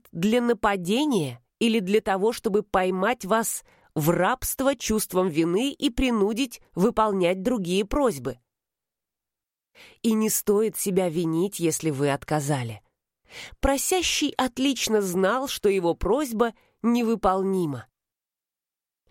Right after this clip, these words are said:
И спокойный отказ надо сопроводить словами: «Это невыполнимая просьба». Дать понять, что вы распознали суть дела. И потом не мучить себя сомнениями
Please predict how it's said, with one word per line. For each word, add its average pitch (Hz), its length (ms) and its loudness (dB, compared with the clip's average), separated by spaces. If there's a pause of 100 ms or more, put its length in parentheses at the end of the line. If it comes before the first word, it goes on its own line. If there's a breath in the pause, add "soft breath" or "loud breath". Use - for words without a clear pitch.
(300 loud breath)
И 254 100 2
спокойный 247 680 0
отказ 285 540 -2 (580)
надо 214 340 2
сопроводить 190 680 0
словами: 220 680 0 (520)
«Это 285 320 2
невыполнимая 311 960 2
просьба». 147 560 -2 (800 loud breath)
Дать 214 360 0
понять, 233 460 0
что - 220 -2
вы 180 100 2
распознали 240 680 0
суть 156 360 -4
дела. 147 420 -2 (760 soft breath)
И 233 80 2
потом 262 580 -2 (480)
не 226 220 2
мучить 233 480 0
себя 170 260 0
сомнениями 160 1000 0